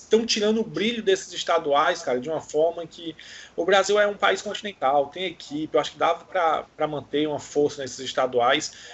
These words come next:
E hoje nós temos somente o Barbalha e o Guarani de Sobral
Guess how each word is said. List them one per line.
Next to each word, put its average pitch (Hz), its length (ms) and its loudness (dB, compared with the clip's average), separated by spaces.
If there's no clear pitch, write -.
E 190 120 0
hoje 214 240 6
nós 214 180 2
temos 202 360 -4
somente 202 400 -4
o - 20 -12
Barbalha 196 640 2
e 262 60 -6
o - 60 -8
Guarani 160 400 0
de 156 100 -16
Sobral 165 600 2